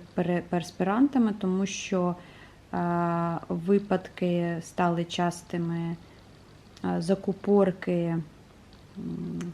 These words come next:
підпахових, е, ну, коротше, кісти вилазять під пахвами через те, що ця масляниста основа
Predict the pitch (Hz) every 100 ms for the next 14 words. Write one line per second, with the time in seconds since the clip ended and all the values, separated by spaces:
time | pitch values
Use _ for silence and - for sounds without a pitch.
0 | - - 180 - 185 175 180 170 165 -
1 | - 175 170 165 165 175 - - - -
2 | - - - 220 190 175 - - - 220
3 | 208 180 170 165 156 160 - 170 - 214
4 | 226 190 175 170 - 180 175 - 190 -
5 | 185 - - - - - 180 175 180 175
6 | 185 185 190 185 - 170 - 156 - 185
7 | 202 262 302 320